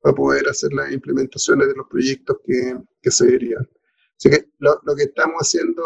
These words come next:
es, eh, es muy focalizado, eh, en, eh, en ciertos clientes,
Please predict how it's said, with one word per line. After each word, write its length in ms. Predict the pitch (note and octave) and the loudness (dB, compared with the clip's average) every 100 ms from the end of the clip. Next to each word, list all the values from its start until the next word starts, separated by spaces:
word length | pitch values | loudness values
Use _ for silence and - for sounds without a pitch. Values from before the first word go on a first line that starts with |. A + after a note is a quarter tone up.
| - | -2
es, 360 | G#3+ C#3+ C#3 - | 0 0 -2 0
eh, 360 | D3 C3+ C3+ - | 2 2 -2 -4
es 120 | C3 | -4
muy 200 | C#3 D#3 | 0 -2
focalizado, 800 | - - - - - C#3 - _ _ _ | -4 -8 -6 -2 0 -2 -6 _ _ _
eh, 600 | - B2+ B2+ - - - A#2+ - - _ - - | 2 4 4 0 -2 -6 -8 -10 -12 _ 0 4
en, 200 | B2 B2+ | 6 4
eh, 680 | B2 B2+ B2+ - - - - | -2 -2 -2 -4 -4 -6 -2
en 120 | - | -2
ciertos 380 | - D3 C#3+ D#3 | 0 0 0 -6
clientes, 500 | - D3+ C3+ - F4+ | -4 0 0 -2 -10